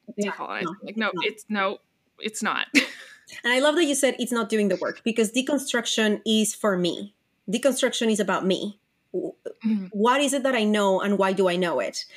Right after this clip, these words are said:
Speaker 1: Decolonizing is not about me. Decolonizing is always communal. It's about
Speaker 2: Mm-hmm.
Speaker 1: community. It's about ensuring that the world is a safe place for the most marginalized so that all of us can be okay. So when you
Speaker 2: Yes.
Speaker 1: conflate the two, you're thinking that because you are well,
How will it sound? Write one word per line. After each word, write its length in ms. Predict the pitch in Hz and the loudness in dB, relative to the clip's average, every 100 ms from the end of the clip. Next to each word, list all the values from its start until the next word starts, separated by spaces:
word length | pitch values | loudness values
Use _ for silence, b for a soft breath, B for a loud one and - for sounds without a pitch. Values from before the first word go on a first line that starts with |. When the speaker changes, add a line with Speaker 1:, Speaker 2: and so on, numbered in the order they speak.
| B B 208 | B B -6
Speaker 1:
Decolonizing 720 | 226 254 294 285 262 262 208 | 0 2 4 4 2 2 2
is 60 | |
not 140 | 208 269 | 2 2
about 180 | 175 - | 0 -2
me. 260 | - 220 202 | -6 -6 -4
Decolonizing 560 | 220 240 240 233 226 | 0 2 2 2 2
is 100 | 208 - | 0 2
always 340 | 240 226 185 - | 2 4 2 0
communal. 580 | 190 208 220 101 202 - _ _ _ _ | 0 2 2 0 -6 -10 _ _ _ _
It's 180 | 226 202 | -4 -2
about 240 | 214 208 | 2 0
Speaker 2:
Mm-hmm. 80 | 196 | 0
Speaker 1:
community. 540 | 202 226 214 160 156 202 | -2 2 2 2 0 0
It's 100 | 220 | 2
about 180 | 202 196 | 2 2
ensuring 420 | 185 240 220 202 | 0 2 2 2
that 120 | 185 | 2
the 80 | 190 | 2
world 280 | 185 196 202 | 2 2 0
is 100 | - | -4
a 40 | |
safe 280 | - 202 202 | 0 0 2
place 280 | 208 196 - | 0 0 2
for 200 | 196 175 | 2 2
the 220 | 175 254 | 2 2
most 220 | 247 202 202 | 2 0 0
marginalized 580 | 196 190 190 190 214 | -2 0 0 2 2
so 200 | 208 262 | 2 0
that 220 | 220 214 - | 2 0 0
all 160 | 320 302 | 0 2
of 120 | 190 | 0
us 160 | 156 | -4
can 180 | - 190 | -4 -2
be 140 | 180 160 | 0 0
okay. 360 | 165 220 - B B B - | 0 -4 -4 B B B 0
So 120 | 254 | 2
when 220 | 247 233 | 4 2
you 80 | 262 | 0
Speaker 2:
Yes. 80 | 294 | 0
Speaker 1:
conflate 400 | 262 - 277 190 | 0 2 0 2
the 100 | 190 | -2
two, 220 | 311 254 | 2 2
you're 220 | 196 226 | 2 0
thinking 560 | 220 277 277 220 180 190 | 0 -2 0 0 0 -2
that 300 | 202 220 185 | 0 0 0
because 320 | 220 220 202 | 0 0 0
you 200 | 196 220 | 2 2
are 120 | 202 175 | 4 2
well, 420 | 214 247 135 | 2 0 -2